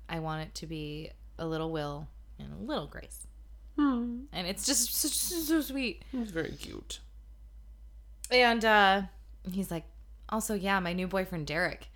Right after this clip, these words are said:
Speaker 1: And Grace is like, "Have I met Derek? What are you talking about?" And he goes, "Yeah,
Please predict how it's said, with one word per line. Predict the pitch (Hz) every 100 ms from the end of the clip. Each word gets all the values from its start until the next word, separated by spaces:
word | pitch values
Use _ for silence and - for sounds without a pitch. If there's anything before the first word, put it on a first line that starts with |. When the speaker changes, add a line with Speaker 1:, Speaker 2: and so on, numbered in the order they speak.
| - - -
Speaker 1:
And | 208
Grace | 202 208
is | 202 208
like, | 202
"Have | 196
I | 311
met | 311 -
Derek? | 370 440 -
What | 277
are |
you | 370
talking | 349 339
about?" | 214 - - - - -
And | 233
he |
goes, | 214 208
"Yeah, | 240 233